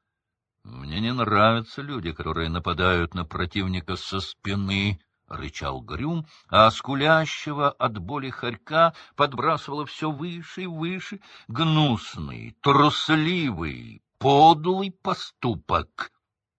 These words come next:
Хорька швырнуло в воздухе, его лапы и хвост беспомощно болтались. «Никогда больше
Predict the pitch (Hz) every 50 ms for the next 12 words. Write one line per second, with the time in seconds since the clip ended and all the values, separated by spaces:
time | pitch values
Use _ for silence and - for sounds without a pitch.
0 | _ _ _ _ _ _ _ _ _ - - - - - - - 92 85 80 -
1 | 92 90 90 85 80 - - _ - - - - 80 95 90 87 85 90 90 82
2 | 80 76 71 67 - - 117 127 117 101 90 82 - 87 78 - _ _ _ -
3 | 101 113 117 117 117 113 117 117 113 110 - - 104 110 - - 120 98 - -
4 | 104 104 113 123 110 87 - - - - _ _ _ 78 78 117 110 - - -
5 | 127 117 95 92 - - - 87 76 - 92 85 82 - - - - 147 170 156
6 | 107 82 - - - _ _ _ _ _ _ _ _ _ _ 62 65 69 76 82
7 | 101 131 147 - _ _ _ - 117 123 120 117 - 69 60 - 98 80 76 69
8 | 65 58 55 50 - _ _ _ _ _ _ _ - - 58 58 85 101 120 131
9 | 131 123 - - - - 67 53 -